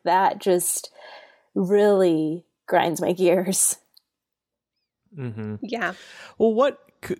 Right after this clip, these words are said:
Speaker 2: could he temporarily step down from this position?
Speaker 3: No, he could not.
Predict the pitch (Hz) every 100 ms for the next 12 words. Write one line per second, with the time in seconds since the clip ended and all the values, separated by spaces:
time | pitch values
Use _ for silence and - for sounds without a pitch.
0 | - 208 175 175 165 123 - - 135 123
1 | 104 104 113 135 151 156 - 156 - 151
2 | 151 151 156 151 - - 139 151 - 156
3 | 156 151 _ _ 226 208 170 - _ _
4 | _ _ _ _ _ _ _ _ _ -
5 | 202 175 170 -